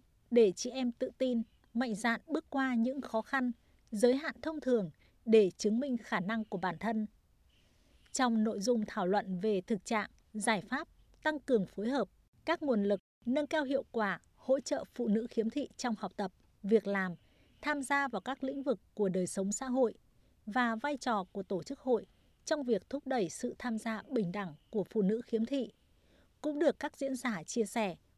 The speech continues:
với nhiều thông tin quan trọng thiết thực. Bà Đào Thu Hương, cán bộ hòa nhập người khuyết tật, đại diện chương trình phát triển Liên Hợp Quốc U N D P, nhấn mạnh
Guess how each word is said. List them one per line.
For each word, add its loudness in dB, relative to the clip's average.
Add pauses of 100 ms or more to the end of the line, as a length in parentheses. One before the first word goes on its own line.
(120)
với 4
nhiều 2
thông -4
tin -2
quan -4
trọng -6 (120)
thiết -6
thực. 0 (1200)
Bà 2
Đào -2
Thu -4
Hương, 2 (400)
cán 2
bộ 0
hòa 0
nhập 0 (180)
người 2
khuyết -8
tật, -2 (500)
đại 2
diện 0
chương -2
trình 2 (260)
phát 0
triển 0
Liên 2
Hợp -2
Quốc -2 (220)
U 4
N -2
D 0 (140)
P, 2 (760)
nhấn 8
mạnh -4